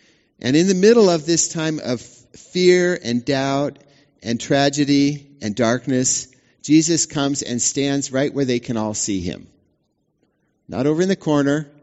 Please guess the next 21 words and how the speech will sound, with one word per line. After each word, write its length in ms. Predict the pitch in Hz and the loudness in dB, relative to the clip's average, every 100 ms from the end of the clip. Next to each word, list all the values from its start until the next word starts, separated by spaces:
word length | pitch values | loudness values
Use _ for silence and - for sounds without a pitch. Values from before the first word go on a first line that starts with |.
| _ _ _ | _ _ _
but 160 | - 87 | -10 -8
among 440 | 120 120 127 139 139 | -2 0 2 2 0
them, 340 | 95 64 53 _ _ | -2 -6 -12 _ _
right 260 | 110 143 151 | -2 -2 0
there 180 | 151 | 0
in 80 | 160 | 0
the 60 | 156 | 0
middle. 360 | 156 143 73 - _ _ _ _ _ _ _ _ _ _ - | 0 0 -2 -10 _ _ _ _ _ _ _ _ _ _ -8
And 140 | 127 | -2
they 140 | 135 139 | 2 2
are 140 | 131 | 2
shocked. 500 | 123 - 156 113 - | -2 -4 -4 -4 -6
According 360 | 120 - 156 160 | -8 -2 -2 -2
to 120 | 165 | -2
the 80 | 131 | -4
book 280 | 120 135 131 | -2 -4 -2
of 140 | 104 | -4
Luke's 460 | 113 156 247 - - | -2 0 0 -2 -6
version 400 | 117 101 95 98 | -2 -2 -2 -4
of 160 | 87 | -4
this, 580 | 80 87 113 - - - | -4 -4 -2 -2 -4 -8